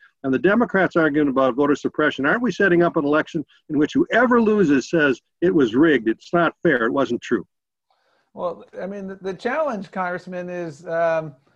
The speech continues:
Speaker 2: like, for instance, uh, <laughs> in twenty twelve in Pennsylvania,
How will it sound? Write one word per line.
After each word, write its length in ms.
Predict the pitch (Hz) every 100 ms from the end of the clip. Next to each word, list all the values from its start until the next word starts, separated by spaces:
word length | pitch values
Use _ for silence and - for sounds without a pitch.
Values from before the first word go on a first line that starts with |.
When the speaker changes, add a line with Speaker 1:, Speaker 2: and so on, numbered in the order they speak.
| _ -
Speaker 2:
like, 200 | 175 175
for 140 | 208
instance, 440 | 214 220 208 190 196
uh, 360 | 175 170 165 160 185 165
<laughs> 320 | - _ _ -
in 140 | 190
twenty 340 | 196 233 240
twelve 640 | 202 196 202 214 170 143 -
in 160 | 180 170
Pennsylvania, 880 | 185 202 202 170 180 214 190 151